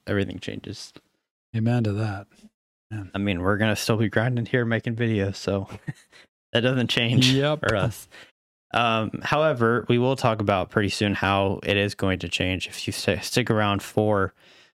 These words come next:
Speaker 1: um, the extra episode, um, follow it on, or follow us on Patreon or become a YouTube member. We're gonna be talking about what we are doing to change up reaction therapy going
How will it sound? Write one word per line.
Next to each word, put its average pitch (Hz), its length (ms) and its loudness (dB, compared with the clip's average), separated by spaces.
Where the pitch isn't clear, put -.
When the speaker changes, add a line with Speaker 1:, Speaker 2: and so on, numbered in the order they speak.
Speaker 1:
um, 98 320 0
the 95 200 2
extra 92 360 -2
episode, 95 680 -4
um, - 280 -8
follow 101 340 0
it 95 140 0
on, 92 320 -2
or 95 160 0
follow 117 320 0
us 104 320 0
on 104 160 -4
Patreon 98 640 0
or 95 220 2
become 98 260 -4
a 92 40 -4
YouTube 98 280 -4
member. 98 380 0
We're - 100 0
gonna 101 120 2
be 92 40 -2
talking 95 320 0
about 95 200 0
what 90 180 2
we 98 100 2
are 95 100 2
doing 92 320 0
to 95 140 2
change 98 380 0
up 95 260 0
reaction 123 320 2
therapy 117 260 2
going 98 220 2